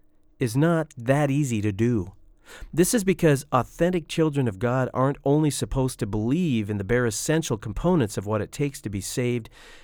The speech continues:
and gain eternal life, but they are to rely on who he said he is and what he says he will do. Part of this work is continuing to gain knowledge, understanding, and accept all of Jesus.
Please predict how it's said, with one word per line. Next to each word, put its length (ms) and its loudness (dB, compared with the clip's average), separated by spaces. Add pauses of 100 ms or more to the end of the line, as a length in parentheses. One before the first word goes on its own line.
(160)
and 180 0
gain 220 4
eternal 380 0
life, 480 -2 (640)
but 220 6 (120)
they 220 2
are 100 4
to 100 -2
rely 560 2
on 380 0 (200)
who 120 2
he 180 -2
said 380 -2
he 320 -2
is 340 -2
and 140 -2
what 140 -2
he 120 -4
says 400 -2
he 100 -4
will 200 -6
do. 440 -2 (1300)
Part 240 0
of 120 -2
this 200 -2
work 280 -4
is 120 -6
continuing 640 0
to 80 -6
gain 360 -2
knowledge, 520 -4
understanding, 760 -4 (280)
and 140 -4
accept 500 -4 (120)
all 300 2
of 120 -4
Jesus. 520 -4